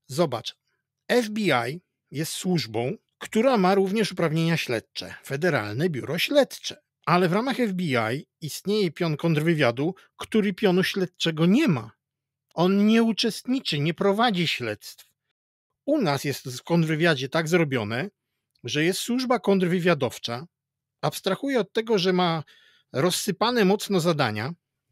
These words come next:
to znaczy nie tylko kontrwywiadowcze. I teraz w sytuacji, w której jest jakieś śledztwo prowadzone,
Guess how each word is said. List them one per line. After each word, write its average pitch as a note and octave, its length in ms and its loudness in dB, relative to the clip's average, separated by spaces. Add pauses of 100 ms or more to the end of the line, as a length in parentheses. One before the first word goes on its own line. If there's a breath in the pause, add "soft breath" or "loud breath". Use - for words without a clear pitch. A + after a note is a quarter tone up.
(220)
to C3 100 -6
znaczy D#3 300 -4
nie E3+ 120 2
tylko F#3 280 -4
kontrwywiadowcze. C#3 920 -2 (840)
I C#3+ 120 -10
teraz F#3 420 2 (320)
w - 60 -10
sytuacji, F#3+ 560 -2
w - 60 -12
której F3 640 0
jest D#3+ 300 -2
jakieś G3+ 240 -2
śledztwo G3 400 0
prowadzone, D#3 640 0